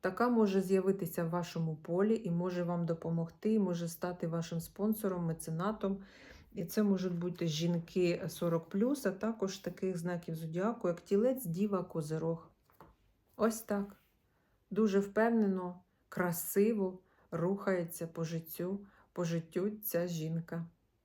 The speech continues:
Нехай це будете ви, добре? Мгм. Навіть якщо вам не сорок, але,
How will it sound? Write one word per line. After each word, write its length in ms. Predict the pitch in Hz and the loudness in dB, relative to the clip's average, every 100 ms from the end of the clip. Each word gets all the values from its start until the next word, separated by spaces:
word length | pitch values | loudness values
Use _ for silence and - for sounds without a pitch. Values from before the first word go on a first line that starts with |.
| _ _ _ _ - | _ _ _ _ -6
Нехай 400 | 165 - 208 226 | -4 -4 -4 -6
це 180 | - 175 | -4 -4
будете 460 | 165 170 180 165 | -4 -6 -6 -8
ви, 220 | 156 165 - _ | -8 -10 -16 _
добре? 340 | 180 196 208 - _ _ _ _ _ - | -10 -8 -10 -14 _ _ _ _ _ -4
Мгм. 200 | 294 359 403 _ _ _ _ _ _ _ _ _ _ _ _ _ _ - - _ - | -4 -6 -14 _ _ _ _ _ _ _ _ _ _ _ _ _ _ -20 -20 _ 0
Навіть 320 | 226 233 240 | 2 2 0
якщо 380 | 240 - - 220 | 0 -2 -2 2
вам 220 | 190 185 | 2 0
не 100 | 185 | -6
сорок, 540 | - 214 262 196 - | -2 -2 0 -2 -4
але, 400 | 185 180 190 196 | -6 -2 0 0